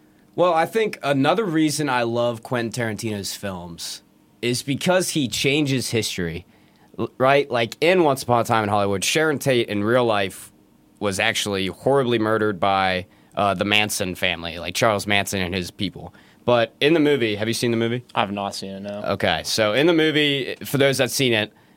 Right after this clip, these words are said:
Speaker 1: uh, you get what I mean, um, in the ending, that is. And then in Django Unchained, uh, you have a slave in the eighteen forties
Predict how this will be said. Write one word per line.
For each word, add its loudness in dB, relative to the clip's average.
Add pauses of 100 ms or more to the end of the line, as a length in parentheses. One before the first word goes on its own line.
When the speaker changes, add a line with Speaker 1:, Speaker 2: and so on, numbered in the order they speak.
(120)
Speaker 1:
uh, 4
you 0
get 4
what 4
I 4
mean, -2 (380)
um, 2
in 2
the 2
ending, 0
that -2
is. -6 (240)
And 2
then 2
in -2
Django 2
Unchained, 0 (640)
uh, 2 (840)
you 4
have 2
a 0
slave 0 (200)
in 0
the 0 (260)
eighteen 0
forties -2